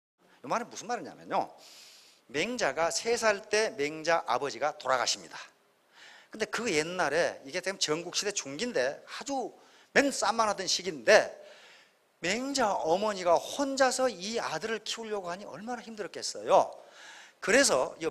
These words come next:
배를 짜서 팔아서 지금 식생활을 해결하고 있는 그런 중이에요. 그런데 맹자가 열다섯 살에 이제 공부를 하러 떠납니다. 노나라로, 맹자는 추나라 사람인데 노나라로 공부를 하러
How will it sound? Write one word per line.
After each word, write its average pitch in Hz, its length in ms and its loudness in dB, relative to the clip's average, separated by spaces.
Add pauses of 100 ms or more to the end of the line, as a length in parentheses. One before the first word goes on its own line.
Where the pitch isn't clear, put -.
배를 220 440 -4
짜서 208 420 2
팔아서 196 480 0
지금 185 400 -4 (1400)
식생활을 147 420 -2
해결하고 165 540 -4
있는 147 160 -10
그런 196 240 -2
중이에요. 135 640 4 (420)
그런데 240 260 2
맹자가 170 680 2
열다섯 190 500 0
살에 156 500 4 (380)
이제 139 160 -2
공부를 165 520 -4
하러 170 280 2
떠납니다. 127 460 -2
노나라로, 139 680 4 (180)
맹자는 135 360 -4
추나라 208 380 4
사람인데 104 600 -2 (360)
노나라로 180 720 2
공부를 220 840 -6
하러 214 320 -4